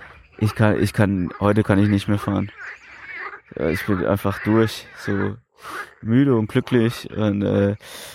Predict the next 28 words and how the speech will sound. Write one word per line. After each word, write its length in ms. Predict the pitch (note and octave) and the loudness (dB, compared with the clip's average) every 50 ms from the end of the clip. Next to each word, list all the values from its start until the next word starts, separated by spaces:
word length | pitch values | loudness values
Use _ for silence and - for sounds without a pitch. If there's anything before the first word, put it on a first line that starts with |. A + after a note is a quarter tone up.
| - _ | -18 _
hab 120 | - - | -10 -4
mir 100 | G#2 A2 | -2 0
dann 200 | G2+ G#2 G#2 G#2 | 2 2 2 2
eine, 200 | G#2+ G#2+ G#2 G#2 | 2 2 4 2
eine 300 | G#2 G#2 G#2+ G#2 G#2 - | 2 2 0 0 0 0
Riesenportion 1000 | B2+ C3 C#3 C3+ C3+ B2 - B2+ A#2 A#2 - - G#2+ G#2 G#2 A2 A2 G#2+ G#2+ A2+ - - - - - _ - | 2 2 2 2 0 0 0 0 0 0 0 -2 0 0 0 0 0 0 0 0 0 -2 -6 -10 -12 _ -20
<laughs> 320 | - - - - - _ | -20 -20 -20 -20 -18 _
Nudeln 560 | - G#2+ A#2 C#3+ E3 F3+ F#3 F3 F3 F3 E3+ | -2 0 2 2 2 2 0 0 -2 -2 -2
gekocht. 840 | D#3 D3+ D3 D3 - E3 D3+ D#3 D#3 - - - - - - - _ _ _ - - - - - - - - _ - - | -2 -2 -4 0 0 0 0 0 -2 -4 -8 -16 -20 -20 -20 -20 _ _ _ -20 -20 -20 -20 -20 -20 -20 -20 _ -12 -4
Ähm, 680 | - A2 A2 A2 G#2+ G#2+ A2 A2 A2 A2 A2 A2+ A#2 - - - | 0 2 4 4 4 4 2 0 -2 -4 -6 -8 -10 -14 -18 -4
hätten 480 | - C3+ B2+ - - A#2 G#2+ A#2+ A2 - _ _ _ _ _ _ _ - - - - - _ _ _ _ _ - _ _ _ - | -2 -2 -2 0 -2 -4 -4 -6 -8 -12 _ _ _ _ _ _ _ -20 -20 -20 -20 -20 _ _ _ _ _ -20 _ _ _ -10
an 100 | - - | -6 -4
einem 120 | A2 A2+ | 0 0
normalen 420 | A2 A2 G#2 G#2 G#2 A2 B2 B2 A#2+ | 2 2 4 4 6 6 4 4 2
Tag 380 | - C#3 C#3 C3+ A#2+ - - | 0 0 2 2 2 0 -2
zwei 320 | - - - B2 C#3 C#3+ A#2 | -8 -8 -4 0 2 2 2
Leute 340 | G#2+ A#2 A#2+ B2 A#2 B2 A#2+ | 4 4 2 2 2 0 0
noch 140 | A#2+ A#2+ | 0 0
mitessen 480 | C3 B2+ A#2+ - - - A#2+ - A#2+ A#2 | 0 0 0 0 0 -2 -2 -2 -6 -2
können, 300 | - B2 A2+ A2+ A#2 G#2+ | -2 0 0 2 0 0
aber, 320 | G#2+ G#2+ G2+ G#2 G#2+ A2+ - - - - - - - - - - | 0 0 -2 -2 -4 -6 -8 -12 -20 -20 -20 -20 -20 -20 -20 -14
äh, 460 | - - G#2+ G#2+ G#2 G2 G2 F#2+ G2 - - _ _ _ _ _ - - - G2+ G2+ G#2 G#2+ A2 G#2+ A2+ - - - - - - | -4 0 2 4 4 4 2 2 0 -4 -6 _ _ _ _ _ -20 -12 -10 -8 -6 -6 -8 -10 -12 -16 -16 -18 -20 -20 -18 -4
war 180 | - A#2 A#2 C3 | 0 2 2 2
für 140 | - B2 A#2 | 2 2 2
mich 220 | A#2 C3 C3 - | 2 2 2 2
eine 100 | A#2 G2+ | 0 0
gute 220 | F#2+ G#2+ G#2+ G#2+ F#2+ | 0 0 -2 -2 -2
Portion. 440 | - G2 F#2 - - - F#2 F2+ | -2 -4 -6 -6 -8 -10 -12 -12